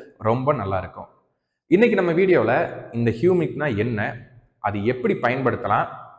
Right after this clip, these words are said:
அதோட பயன்கள் என்னென்ன, எந்த மாதிரியான ஃபார்ம்ல வந்து, அதாவது அது வந்து உங்களுக்கு லிக்விட் ஃபார்ம்லயும் கிடைக்கும், சாலிட் ஃபார்ம்லயும், அதாவது பவுடர் ஃபார்ம்லயும் வந்து உங்களுக்கு வந்து கிடைக்குது. இந்த ரெண்டுல எது பயன்படுத்தினா நல்லது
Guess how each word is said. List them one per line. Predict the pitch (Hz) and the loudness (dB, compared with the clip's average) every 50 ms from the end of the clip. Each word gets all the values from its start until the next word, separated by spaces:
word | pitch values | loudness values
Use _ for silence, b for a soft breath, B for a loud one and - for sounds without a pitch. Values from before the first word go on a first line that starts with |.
| - - | -2 0
அதோட | 107 107 110 107 107 107 - | 0 2 2 0 0 -2 0
பயன்கள் | - 117 143 180 196 196 185 180 151 117 | 0 0 2 0 0 0 0 0 0 0
என்னென்ன, | 110 107 113 117 107 98 95 110 143 170 - - b b b b b b b b 110 | -2 -4 -6 -6 -6 -6 -4 -4 -4 -6 -6 -10 b b b b b b b b 0
எந்த | 123 165 226 247 285 | 2 2 4 4 2
மாதிரியான | 240 220 208 196 185 175 180 175 - | 2 4 4 4 4 2 2 0 0
ஃபார்ம்ல | - 139 131 135 135 127 117 | 2 2 2 2 2 2 0
வந்து, | 113 113 113 120 123 - - | 0 0 0 -2 -2 -2 0
அதாவது | 113 117 127 135 127 127 | 0 0 0 0 0 -2
அது | 113 113 | -2 -2
வந்து | 113 117 131 143 160 | -4 -6 -4 -6 -6
உங்களுக்கு | 131 117 113 - - 117 | -4 -4 -6 -6 -6 -10
லிக்விட் | 120 - 170 175 - | -4 0 0 0 0
ஃபார்ம்லயும் | - 147 135 131 147 156 151 - | -2 -8 -8 -8 -8 -10 -10 -8
கிடைக்கும், | 117 113 113 - - 175 226 285 - - - _ _ _ - | -10 -10 -10 -8 -8 -6 -6 -6 -8 -12 -20 _ _ _ -4
சாலிட் | - 131 131 143 147 147 - - | 0 4 4 4 4 2 0 -2
ஃபார்ம்லயும், | 123 120 110 110 107 107 104 104 | -4 -4 -4 -4 -4 -6 -6 -4
அதாவது | - 110 117 123 123 113 | -2 0 0 0 0 0
பவுடர் | - - - 147 151 147 131 | 2 4 4 4 4 0 -2
ஃபார்ம்லயும் | - 123 107 110 117 123 117 | -4 -4 -4 -4 -6 -8 -8
வந்து | 101 104 107 | -8 -10 -10
உங்களுக்கு | 101 98 87 95 | -10 -12 -12 -14
வந்து | 101 110 - | -14 -14 -12
கிடைக்குது. | 104 90 90 - - 92 - _ _ _ _ - B B B B 131 | -12 -14 -14 -16 -20 -20 -20 _ _ _ _ -20 B B B B 0
இந்த | 135 139 | 4 4
ரெண்டுல | 131 131 151 190 220 214 180 165 185 226 - - - - | 6 6 6 6 8 8 10 8 8 6 4 0 0 2
எது | 113 135 165 180 | 4 6 6 6
பயன்படுத்தினா | - 127 123 120 117 107 - 110 120 139 143 | 4 2 -2 0 -2 -2 -2 -2 -2 -2 0
நல்லது | 104 98 98 98 92 98 | 0 -2 -2 -2 -4 -4